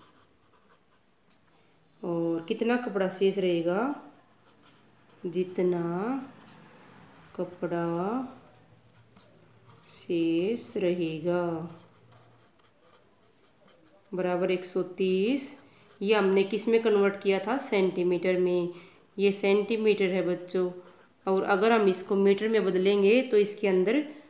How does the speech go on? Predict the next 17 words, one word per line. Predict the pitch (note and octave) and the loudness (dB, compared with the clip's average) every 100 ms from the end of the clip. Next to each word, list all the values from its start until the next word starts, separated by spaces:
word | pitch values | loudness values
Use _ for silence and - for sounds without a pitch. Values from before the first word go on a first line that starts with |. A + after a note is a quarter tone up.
| _ | _
सौ | - - G3+ G#3 A3 | -16 0 4 6 6
जमा | G3 F#3+ F3+ G3+ C#4+ D4 - - | 4 2 4 2 2 0 -8 -8
तीस, | G3 F#3 F#3+ C#4 C#4 - - | -2 0 2 0 -4 -10 -6
इस | G3+ G3 - | -4 -4 -2
तरह | F#3+ | -2
से | F#3 F#3+ | 2 0
इसको | F#3+ F#3 | 0 -4
खोल | - A3 A#3 | -2 2 2
लेंगे | A3 A#3+ A3 G#3 G#3 - - - _ - | 4 2 4 2 0 -16 -20 -20 _ -6
तो | F#3+ | -6
सौ | - A3 A#3+ | 0 2 4
सेंटीमीटर | B3 A3+ G3+ G3+ G3 F#3+ | 2 0 2 2 0 0
में | G3 G3 | 0 0
कितना | G3+ G3+ | -2 0
मीटर | G3 G3 G3 | 2 2 2
होता | G3 F#3 G3 | -2 0 0
है? | F#3+ G#3 B3+ C4+ | 2 2 2 -2